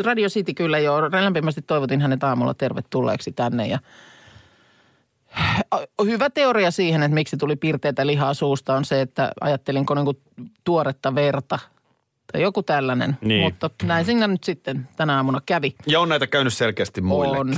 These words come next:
Speaker 2: Tarinoita on tullut.
Speaker 1: No Tari muun muassa kertoo, että hän oli kerran mennyt syömään lounasravintolaan ja tarkoitus oli tilata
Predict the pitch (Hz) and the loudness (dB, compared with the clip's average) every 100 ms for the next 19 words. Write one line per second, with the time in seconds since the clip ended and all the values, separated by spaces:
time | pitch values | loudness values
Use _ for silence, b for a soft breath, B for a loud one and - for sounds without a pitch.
0 | 123 131 123 98 85 80 78 76 82 76 | -2 0 2 0 0 -2 -6 -6 -10 -10
1 | 71 - - 208 165 208 196 190 139 143 | -14 -14 -4 -2 2 0 0 0 0 -2
2 | - 160 143 - 143 135 131 - 143 - | -2 -2 -2 -2 0 0 -2 -2 0 0
3 | 82 160 202 196 196 208 185 165 165 - | -4 -2 0 0 0 0 0 0 -2 0
4 | 170 160 165 202 160 131 151 151 127 - | 0 2 2 2 0 -2 -2 -2 -2 -4
5 | - 98 98 143 226 233 - 180 180 165 | -2 -2 -2 -2 -2 -2 -4 -2 -2 -2
6 | 196 185 160 170 - | 0 -2 -2 -2 -2